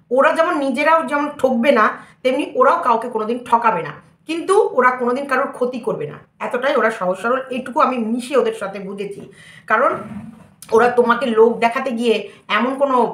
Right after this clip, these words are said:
অ্যারেঞ্জমেন্ট করবে না যেটা লোক দেখালে বেশি আমার সুনাম হয়, সেটাও যেমন করবে না, আবার মানুষকে অভুক্তও রাখবে না। তাদের সামর্থ্য অনুযায়ী, তাদের সিস্টেম অনুযায়ী, তাদের, আহ, পছন্দ অনুযায়ী মানুষের জন্য যতটুকু করার দরকার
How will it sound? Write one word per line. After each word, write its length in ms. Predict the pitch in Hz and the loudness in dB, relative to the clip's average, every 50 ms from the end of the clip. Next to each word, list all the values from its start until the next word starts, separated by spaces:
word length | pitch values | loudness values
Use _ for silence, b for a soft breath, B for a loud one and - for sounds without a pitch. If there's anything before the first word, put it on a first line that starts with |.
| - - | -4 -2
অ্যারেঞ্জমেন্ট 520 | 170 175 185 214 226 226 247 269 285 285 285 | 0 2 2 2 2 0 0 -2 -2 -2 -2
করবে 160 | 302 277 269 277 269 | 0 0 2 2 2
না 40 | 247 226 | 2 2
যেটা 140 | 220 226 226 208 202 202 | 2 2 2 2 4 4
লোক 120 | 220 240 240 - - 226 | 6 6 6 4 2 0
দেখালে 300 | 233 233 247 240 233 220 196 170 170 | 2 2 2 2 2 2 0 -2 -4
বেশি 200 | 208 208 - 269 262 247 | -6 -6 -2 0 2 2
আমার 140 | 247 247 240 - | 2 2 0 -4
সুনাম 260 | - 240 240 240 226 220 208 | -4 0 2 2 2 2 2
হয়, 160 | 196 190 185 185 B B B B _ - | -2 -2 -4 -6 B B B B _ -10
সেটাও 220 | 208 180 226 247 233 | -2 0 2 2 2
যেমন 160 | 269 262 269 269 277 | 2 0 0 0 -2
করবে 180 | 262 247 262 254 | -2 0 0 -2
না, 100 | 262 269 262 269 B B B - 190 | -2 -4 -6 -8 B B B -6 -4
আবার 140 | 190 202 190 175 170 | -2 -2 -2 -2 -2
মানুষকে 320 | 175 185 185 - - 208 - - - - 160 | -4 -4 -6 -6 -6 -6 -6 -4 -4 -4 -4
অভুক্তও 440 | 156 143 175 175 196 - - 240 214 175 160 | -2 -4 -6 -8 -8 -4 -2 -2 0 0 0
রাখবে 240 | 151 147 147 151 147 147 | -2 -2 -6 -8 -8 -8
না। 40 | 147 b b b b b _ | -10 b b b b b _
তাদের 260 | - 202 214 214 254 247 - | -2 0 0 0 -2 -2 -2
সামর্থ্য 340 | - 185 185 208 214 214 - 220 | -2 -2 -2 -4 -4 -4 -4 -4
অনুযায়ী, 340 | 214 214 202 180 202 196 196 196 | -2 -2 -2 -4 -4 -2 -2 0
তাদের 180 | 185 175 185 185 - - | -2 -2 -2 -6 -8 -8
সিস্টেম 340 | 247 233 - - 285 285 269 233 | -8 -8 -6 0 2 2 2 2
অনুযায়ী, 260 | 214 202 180 185 185 196 190 - | 0 0 0 0 -2 0 0 2
তাদের, 360 | 208 208 214 202 226 262 269 277 277 B B B B B - 208 | 4 4 4 4 2 2 2 0 0 B B B B B -2 2
আহ, 160 | 202 190 185 180 185 202 | 4 4 4 4 2 -2
পছন্দ 280 | 208 202 277 285 285 277 277 254 | -2 -2 -2 -2 0 0 2 2
অনুযায়ী 320 | 226 202 185 202 208 247 294 285 - - - _ _ - 170 156 156 180 | 0 0 -2 -2 -2 -2 -4 -6 -12 -20 -20 _ _ -20 -14 -6 0 2
মানুষের 320 | 185 196 214 226 220 254 214 202 | 2 2 2 0 -2 -4 -4 -2
জন্য 140 | 226 226 214 175 | -2 -2 0 0
যতটুকু 360 | 185 185 - 226 220 269 233 - - | 0 0 0 -4 -8 -8 -8 -2 2
করার 200 | 190 185 190 180 - 180 | 4 4 4 2 0 -2
দরকার 240 | 175 170 - - | -4 -2 -4 -8